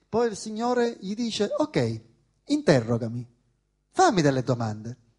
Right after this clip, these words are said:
E se io ho da imparare, insegnami", gli dice il Signore. E le domande di Giobbe <laughs> erano molto articolate, cioè non sapeva che dire.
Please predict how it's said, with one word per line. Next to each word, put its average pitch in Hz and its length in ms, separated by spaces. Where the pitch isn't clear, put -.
E 339 100
se 339 220
io 294 180
ho 220 80
da 185 140
imparare, 170 680
insegnami", 131 640
gli 127 100
dice 131 220
il 113 80
Signore. 123 440
E 226 340
le 226 160
domande 220 380
di 180 100
Giobbe 165 400
<laughs> - 720
erano 196 500
molto 214 580
articolate, 170 680
cioè 180 140
non 170 120
sapeva 165 300
che 151 160
dire. 143 320